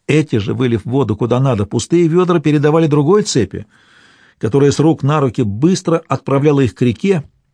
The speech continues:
где черпальщики наполняли ведра и передавали в первую цепь. Так они работали непрерывно, не давая загореться огню на новых местах около пожарища. Меньшая часть стражи государевой, топорники и часть ведерников,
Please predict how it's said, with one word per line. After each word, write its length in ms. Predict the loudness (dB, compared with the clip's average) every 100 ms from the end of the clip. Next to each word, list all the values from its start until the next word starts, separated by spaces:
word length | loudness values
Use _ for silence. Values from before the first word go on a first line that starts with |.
| _ _ _ -2
где 320 | 0 0 0 _
черпальщики 680 | -4 0 0 0 -4 -4 -2
наполняли 520 | -2 0 2 2 2
ведра 340 | 2 2 2 0
и 240 | 0 -2
передавали 480 | 0 0 2 2 0
в 80 | 0
первую 340 | 0 0 -2
цепь. 260 | -4 -8 -8 _ _ _ _ _ _ _ _ _ _ _
Так 220 | -4 -2
они 180 | 0 0
работали 540 | 0 0 -2 0 0 2
непрерывно, 920 | 2 0 0 0 0 0 0 -2 -2
не 140 | -2 0
давая 300 | 0 0 0
загореться 560 | 0 2 0 0 -2
огню 280 | -2 0 2
на 120 | 2
новых 280 | 2 0 0
местах 420 | -2 -2 -4 -4
около 280 | -8 -8 -6
пожарища. 560 | -4 -6 -6 -10 -16 -18 _ _ _ _ _ _ _ _ _ _ _ _ _
Меньшая 420 | 2 4 4 2 2
часть 280 | 2 0
стражи 340 | 2 2 2 0
государевой, 560 | -2 -2 0 0 -2
топорники 640 | -6 -6 0 0 2 0 -2
и 180 | -4 -2
часть 360 | -2 -2 -4 -6
ведерников, 680 | -2 0 0 0 -2 -6